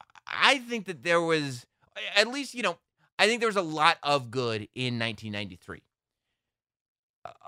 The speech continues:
a lot of people, you go, "Well, what was good about W W F or W W E or whatever you wanna say in nineteen ninety-three?" And a lot of people would say it was Bret the Hitman Hart.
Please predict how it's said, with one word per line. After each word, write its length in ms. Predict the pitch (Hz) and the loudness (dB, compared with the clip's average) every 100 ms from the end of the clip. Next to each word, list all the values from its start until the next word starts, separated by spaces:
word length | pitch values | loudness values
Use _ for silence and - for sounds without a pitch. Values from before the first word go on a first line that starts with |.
| 156 | -6
a 20 | |
lot 240 | 175 165 180 | 4 6 6
of 80 | |
people, 240 | 170 165 165 | 2 0 0
you 140 | 151 | 0
go, 160 | 147 143 | 2 4
"Well, 160 | 139 139 | 2 2
what 160 | 160 | 2
was 140 | 165 123 | 0 -2
good 180 | 147 | 2
about 380 | 143 131 127 - | 4 4 2 0
W 180 | 131 135 | -2 0
W 260 | 131 127 123 | 2 4 4
F 220 | 117 - _ - | 4 2 _ -8
or 160 | 120 113 | -4 -2
W 200 | 123 123 | -2 0
W 220 | 117 117 | 0 0
E 260 | 117 113 | 0 0
or 60 | 110 | 0
whatever 240 | 110 113 | 0 0
you 80 | 110 | 0
wanna 140 | 107 104 | -2 -2
say 200 | 110 104 | -4 -4
in 80 | |
nineteen 260 | 104 110 113 | -4 -6 -4
ninety-three?" 680 | 107 98 - 202 185 135 113 | -4 -6 -2 4 4 4 2
And 420 | 120 117 110 107 - | 2 2 0 -4 -4
a 80 | 120 | 2
lot 200 | 131 131 | 4 4
of 60 | |
people 160 | 135 120 | 0 -6
would 100 | 113 | -8
say 200 | 123 110 | -4 -4
it 40 | |
was 140 | 107 98 | -4 -4
Bret 200 | 117 104 | -4 -4
the 80 | 107 | -4
Hitman 360 | 113 104 104 | -6 -4 -6
Hart. 360 | 92 190 127 | 0 2 2